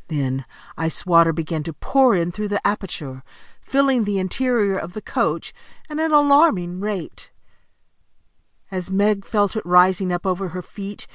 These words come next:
ankles, calves, and knees, she struggled to escape through the already open window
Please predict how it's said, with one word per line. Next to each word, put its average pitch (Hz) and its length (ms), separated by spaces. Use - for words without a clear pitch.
ankles, 202 480
calves, 196 460
and 175 180
knees, 165 460
she - 200
struggled 226 560
to 226 120
escape - 440
through 208 180
the 196 180
already 208 480
open 202 300
window 156 420